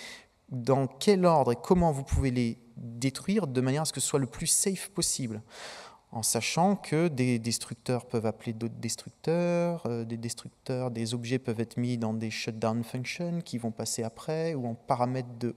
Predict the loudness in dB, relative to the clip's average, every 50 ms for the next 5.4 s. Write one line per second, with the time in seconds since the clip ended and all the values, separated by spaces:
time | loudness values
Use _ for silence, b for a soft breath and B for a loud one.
0 | _ -4 -2 -2 0 0 0 0 0 0 0 0 0 -2 -4 -10 -14 -12 -12 -12
1 | _ -10 -10 -8 -6 -6 -6 -6 -4 -2 -2 -2 -2 -4 -4 -4 0 0 0 0
2 | -2 -4 -8 -12 -4 -2 -2 0 0 -2 -4 -4 -4 -4 -8 -4 -6 -4 -4 -4
3 | -4 -4 -6 -6 -6 -6 -2 0 0 0 0 B B B B B B B B B
4 | 4 4 4 6 4 0 2 2 0 2 0 0 0 2 2 2 2 2 -2 -2
5 | -4 -8 -10 -10 -12 -14 b